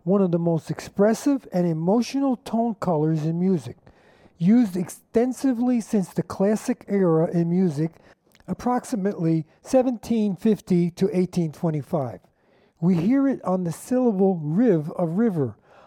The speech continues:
on the first beat of the measure, which is usually accented. This D note, the appoggiatura, then resolves to the C on the second beat on the syllable er of river.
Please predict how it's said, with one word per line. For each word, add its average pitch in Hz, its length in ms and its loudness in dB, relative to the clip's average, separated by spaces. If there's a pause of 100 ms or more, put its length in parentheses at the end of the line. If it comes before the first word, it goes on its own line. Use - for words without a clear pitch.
(140)
on 180 200 0
the 151 80 0
first 247 440 0
beat 214 220 2
of 165 220 -2
the 170 100 2
measure, 160 480 -2 (300)
which 190 260 -2
is 165 220 0
usually 208 580 2 (100)
accented. 160 540 -2 (920)
This 226 260 0
D 226 280 2
note, 180 460 0
the 165 100 0
appoggiatura, 185 840 0
then 185 200 0
resolves 175 760 2
to 180 120 0
the 143 120 -2
C 185 680 0 (420)
on 175 180 -2
the 160 80 -2
second 240 500 -2
beat 196 360 0 (420)
on 226 320 0
the 226 100 0
syllable 190 720 0 (480)
er 185 440 2
of 214 240 0
river. 185 360 0